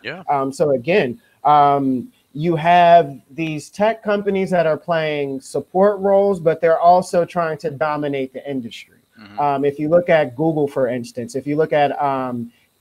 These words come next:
Speaker 2: they've basically bought up the existing capacity to build any more underwater, uh, uh, lines to, to transport internet. Um,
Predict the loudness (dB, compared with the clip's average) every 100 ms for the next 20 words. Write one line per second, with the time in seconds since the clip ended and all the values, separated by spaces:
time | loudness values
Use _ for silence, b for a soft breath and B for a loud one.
0 | -20 -8 -2 0 0 2 4 2 -2 -4
1 | -6 -8 0 2 2 0 -2 -2 -4 -10
2 | -6 -6 -6 -4 -6 -4 -8 -6 -8 -2
3 | -2 -4 -6 -10 -8 -12 -6 0 2 2
4 | 0 -4 -8 -6 -4 -4 0 2 0 0
5 | -4 0 0 0 -2 0 2 0 -2 -6
6 | b b -6 -4 -2 -4 -6 -8 -8 -8
7 | -6 -8 -4 0 0 -2 -6 -8 -8 -8
8 | -10 -8 -6 -6 -4 -4 -2 -4 -6 -16
9 | -20 b b -4 0 0 -2